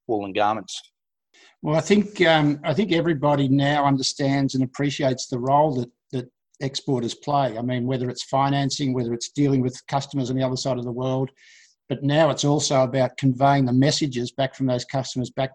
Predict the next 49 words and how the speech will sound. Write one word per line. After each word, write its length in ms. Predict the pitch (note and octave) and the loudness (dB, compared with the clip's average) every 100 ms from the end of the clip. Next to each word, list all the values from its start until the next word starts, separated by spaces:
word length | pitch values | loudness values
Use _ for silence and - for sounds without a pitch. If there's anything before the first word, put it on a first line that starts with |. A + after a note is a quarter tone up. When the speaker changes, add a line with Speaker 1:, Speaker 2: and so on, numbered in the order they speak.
| - | -8
Speaker 2:
to 280 | C#3+ C3 B2 - | -4 -2 -2 -2
our 140 | B2+ | -4
producers. 640 | C3 B2 B2+ D3 B2+ A2+ | -2 -2 0 -2 -4 -4
So 200 | C3+ C3 B2+ - - - - | -4 -4 -4 -10 -20 -20 -10
it's 180 | C#3 - | -6 -2
really 220 | D#3+ D3+ | 2 4
important. 380 | C3 D#3 D#3 C#3+ | 2 2 0 4
And 100 | D3 | 6
we've, 200 | G3 C#3+ E3 D#3 | 6 4 -4 -2
look, 280 | E3 D3+ - | 0 0 2
Mark, 260 | D3 C#3+ | 2 2
I 60 | D3 | 2
feel 200 | - D#3+ | 2 2
really 220 | D#3 E3 | 4 4
fortunate 540 | C3 D#3 F3+ E3 C#3 - | 2 0 -2 0 -4 -2
that 80 | |
we've 180 | C#3+ C3+ | -2 -2
been 140 | C3+ C3+ | 0 0
able 180 | C3 | 0
to 100 | B2 | -2
talk 280 | - D#3 D3 | -4 -4 -2
to 80 | - | -4
you 40 | |
today. 420 | B2+ B2 C#3 C3 D3+ _ _ _ _ _ | -4 0 0 0 -2 _ _ _ _ _
We 120 | E3+ E3 | 2 4
do 240 | G#3 B3 | 6 6
try 340 | A#3+ A3+ G3 | 6 4 6
and 300 | F3 E3 D#3+ | 6 4 2
wrap 280 | E3+ F3+ F3 | 4 4 6
up 260 | E3+ D#3 - | 4 2 2
by 240 | D#3 D3 | 2 4
asking 440 | D#3 D#3+ - F3 C#3+ | 2 2 0 -2 -2
a 40 | |
question 440 | C#3+ E3+ D#3 E3 | 0 -2 -2 0
out 120 | D3+ C#3+ | 2 2
of 100 | C3 | 2
left 220 | D3+ D3 | 0 -2
field, 420 | - D3+ C#3 G#2+ | -2 2 2 2
you 60 | D3 | 0
know, 140 | D3+ | 2
one 200 | D3+ D3+ | 2 2
that 120 | D3 | 0
perhaps 240 | - C#3+ - | 0 -2 0
might 260 | D3 C#3+ C#3+ | 0 0 0
be 240 | C#3+ C#3 | 0 0
a 20 | |
little 180 | C#3 C#3+ | 0 -2
bit 220 | C#3 - | -2 -2
different. 320 | D#3+ D#3 F3+ | -4 0 0